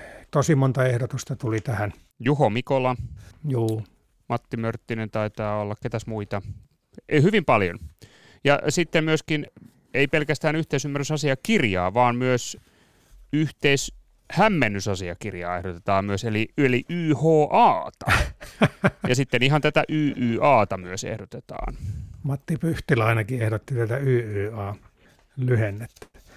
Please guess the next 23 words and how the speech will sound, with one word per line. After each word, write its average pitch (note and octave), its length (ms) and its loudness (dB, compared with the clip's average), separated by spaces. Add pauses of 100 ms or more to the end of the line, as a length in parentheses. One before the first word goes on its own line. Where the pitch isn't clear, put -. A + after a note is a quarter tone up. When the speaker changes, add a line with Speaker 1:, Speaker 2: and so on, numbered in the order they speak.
(560)
Speaker 1:
Joo, G3+ 420 12 (360)
ehkä A3 240 4
se E3+ 100 6
on A#3+ 60 8
ihan G#3 180 12
hyvä G#3+ 140 10
päättää F#3 520 8
nyt C#3+ 180 4
tämä, D3+ 380 6 (120)
tämä E3+ 180 6
tuota E3+ 240 2
aika F#3 420 6 (180)
raskas, F#3 720 4
ö, F#3 40 -6 (400)
politiikan D3+ 840 4 (600)
kevätkausi C3+ 1600 4 (500)
yhteisymmärrykseen. A#2+ 1200 6 (580)
Aika F3 220 8
monia F3 280 10
asiakirjoja D3 600 8
on C#3 100 4
tässä D3+ 260 0
käsitelty A#2 680 2